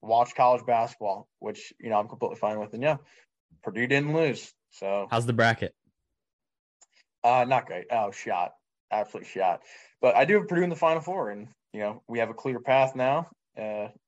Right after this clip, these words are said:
Speaker 1: we're not jinxing it, but we have a shot. So that's mostly what I've been doing. Also, you know, just shout out Impractical Jokers again. I was binging that last night.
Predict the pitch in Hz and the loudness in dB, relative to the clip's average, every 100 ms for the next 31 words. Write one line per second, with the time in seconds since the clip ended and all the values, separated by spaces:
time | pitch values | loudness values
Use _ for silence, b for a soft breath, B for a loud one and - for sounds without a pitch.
0 | _ 120 120 113 117 117 135 165 - 104 | _ -4 -2 -2 -6 -8 -8 -12 -8 -6
1 | 98 110 120 - 175 - - B B B | -6 -6 -6 0 0 0 -4 B B B
2 | - - 151 147 143 - _ _ - 139 | -8 4 6 6 4 -2 _ _ 2 2
3 | 135 131 127 131 127 123 123 123 120 - | 4 0 2 2 0 0 -2 -2 -4 -10
4 | _ _ _ _ - 135 135 120 110 104 | _ _ _ _ 2 2 2 -4 -6 -8
5 | 98 _ 123 - 120 110 110 107 101 - | -10 _ -12 -6 2 4 6 4 2 -2
6 | 113 110 - 98 104 104 107 107 110 104 | 0 0 -6 -10 -8 -8 -8 -10 -10 -10
7 | 104 - - - 104 98 - 113 107 101 | -12 -18 -6 -2 -2 -2 -8 -8 -6 -8
8 | 101 107 104 _ - 117 117 117 113 110 | -6 -4 -6 _ -2 2 2 2 0 0